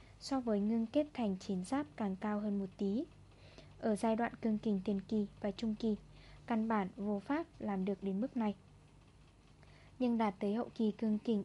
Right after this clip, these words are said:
biến đổi mạnh mẽ, có thể dễ dàng ngưng tụ thành chiến giáp. So với khống chế tiên thiên chân nguyên,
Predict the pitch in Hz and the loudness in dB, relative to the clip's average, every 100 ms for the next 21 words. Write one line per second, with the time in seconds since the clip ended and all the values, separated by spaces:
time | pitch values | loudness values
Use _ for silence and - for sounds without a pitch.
0 | - - 190 202 208 190 - 214 294 339 | -2 -2 0 0 0 -2 -4 -2 -2 -4
1 | - - - - 226 226 254 202 233 262 | -8 -20 -20 -4 0 2 2 2 0 0
2 | 247 202 214 220 214 254 - 220 190 - | 0 2 2 0 0 -4 -4 -4 -4 -2
3 | 190 185 269 339 - - - - - - | -4 -2 -2 -4 -12 -20 -20 -20 -20 -2
4 | 294 269 208 214 196 190 202 190 220 214 | 0 2 0 0 -2 -2 -4 -2 -2 0
5 | 233 214 240 226 233 | 0 0 0 0 0